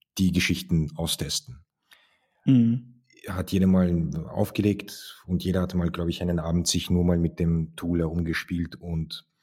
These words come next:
Speaker 1: probiert, irgendwelche Geschichten zu generieren. Und da sind wir auch sehr schnell drauf gekommen, dass man, ob man jetzt Bedtime Story oder Fairy Tale oder, damals war das ja auch nur auf Englisch.
Speaker 2: Mhm.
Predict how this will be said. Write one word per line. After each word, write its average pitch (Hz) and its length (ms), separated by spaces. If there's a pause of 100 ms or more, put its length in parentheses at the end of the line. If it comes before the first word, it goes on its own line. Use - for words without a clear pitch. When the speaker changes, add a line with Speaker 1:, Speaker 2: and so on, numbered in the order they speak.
(380)
Speaker 1:
probiert, 90 400
irgendwelche 87 400
Geschichten 85 420
zu - 120
generieren. 87 460
Und 90 140
da 85 100
sind 87 180
wir 90 80
auch - 80
sehr 87 200
schnell 87 200
drauf 82 220
gekommen, 87 420
dass 82 180
man, 85 320 (500)
ob - 200
man 87 100
jetzt - 460 (640)
Bedtime 92 720
Story 92 520
oder 85 240
Fairy 90 480
Tale 87 340
oder, 85 200 (220)
damals 87 300
war 87 80
das 87 140
ja 85 100
auch 78 180
nur 90 160
auf 90 100
Englisch. 85 480 (600)
Speaker 2:
Mhm. 135 540